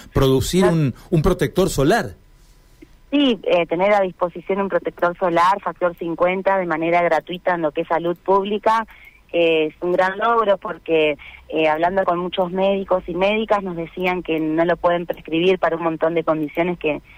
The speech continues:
Speaker 2: que es, eh, sumamente necesario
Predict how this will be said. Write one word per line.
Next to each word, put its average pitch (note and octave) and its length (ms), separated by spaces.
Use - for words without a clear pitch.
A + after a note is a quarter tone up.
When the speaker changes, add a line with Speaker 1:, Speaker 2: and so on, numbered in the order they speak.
Speaker 2:
que D#3+ 220
es, E3+ 80
eh, D3+ 360
sumamente F3 460
necesario F3+ 760